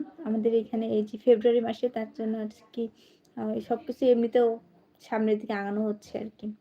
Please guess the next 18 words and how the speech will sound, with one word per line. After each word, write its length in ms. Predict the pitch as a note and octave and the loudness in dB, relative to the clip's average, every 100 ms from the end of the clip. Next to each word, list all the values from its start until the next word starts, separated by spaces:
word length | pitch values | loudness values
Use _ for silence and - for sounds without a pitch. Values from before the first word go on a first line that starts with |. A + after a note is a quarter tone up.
| _ _ _ - - - - | _ _ _ -20 -20 -20 -12
তাছাড়া 280 | - A#3 B3+ | -8 -2 0
আমাদের 200 | B3 B3+ | 2 0
কি, 100 | B3+ B3+ _ _ - | -4 -12 _ _ -2
মানে 160 | A3+ | -2
আমাদের 300 | A3 A3 A#3 A#3 | 0 -2 -2 0
অষ্টকার 520 | - A3+ - A#3+ B3 | 0 -2 -4 -2 0
লীলা 240 | B3 A#3+ A#3+ | 2 2 2
কীর্তন, 440 | B3+ B3 - A#3+ A#3 | 0 -4 -2 -2 0
ওইটা 180 | A#3 A#3 | -2 -4
সবসময় 440 | - - - A#3 | -6 -10 -8 -6
আপনার 240 | A#3 - A#3+ | -6 -6 -4
হচ্ছে 200 | A#3 A#3 | -4 -2
জানুয়ারি 480 | A3+ A3+ A3+ A#3 A#3 | -2 0 0 2 2
সতেরো, 380 | - A3+ - A#3 | 0 -4 -2 -4
আঠারো 300 | A3+ - A3+ | -4 -6 -2
এরকমের 380 | A3+ A#3+ A#3+ A#3 | 0 0 2 2
মধ্যে 280 | A#3 G#3+ A#3+ | 0 2 2
হয়। 380 | G#3 G#3+ A#3 | 2 0 -2